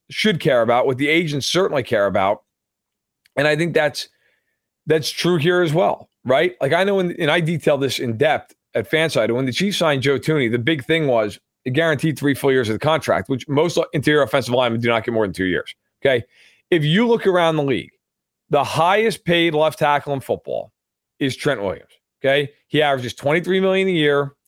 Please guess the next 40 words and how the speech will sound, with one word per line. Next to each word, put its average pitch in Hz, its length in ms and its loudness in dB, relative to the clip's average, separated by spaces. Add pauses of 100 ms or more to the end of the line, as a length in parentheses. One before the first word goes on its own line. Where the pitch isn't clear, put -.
(220)
six - 380 -2
years, 156 260 0
one 160 200 0
thirty-eight, 143 540 0
guaranteed 160 600 -2
signing 147 480 0
fifty-five 139 680 -2
point 135 260 -4
one. 107 280 -2
Now, 131 260 -2 (380)
that 196 240 2
is 185 160 0
not 196 240 2
the 185 80 0
most 165 200 2
guaranteed 147 380 0
money, 165 220 2
but 143 140 0
he 156 40 4
also 160 260 2
signed 131 360 0
in 107 40 -4
his 98 160 -8
thirties. 101 380 -2
That's 135 200 -2
an 120 60 -10
incredible 123 460 -2
amount 107 240 -2
for - 80 -12
a 117 60 -2
guy 107 100 0
in 95 60 -2
his 87 120 -8
thirties. 71 320 -8 (560)
Ronnie 190 400 2
Stanley 170 460 0
got 139 240 0
the 139 80 -2
most, 135 300 0
which 131 180 -6